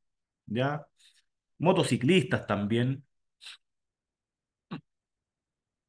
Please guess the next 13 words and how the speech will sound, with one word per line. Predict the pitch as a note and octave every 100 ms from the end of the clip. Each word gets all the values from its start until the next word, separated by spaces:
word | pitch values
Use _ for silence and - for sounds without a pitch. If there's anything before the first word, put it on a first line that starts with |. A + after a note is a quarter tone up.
| _ _ _ _ _ _ _ -
Entonces, | F2 F2 - D#3+ E3 E3+ -
ahora | A#2 D3+ C#3+
lo | A2+
que | A#2+
vamos | C#3+ D3
a |
hacer, | C#3+ F3 F3+
vamos | - D3 C#3+ C3+
a |
pasar | B2 C3 C#3+
al | B2+
siguiente | - G#2 C#3 D#3 D#3
tema. | D3 B2 F2 D2+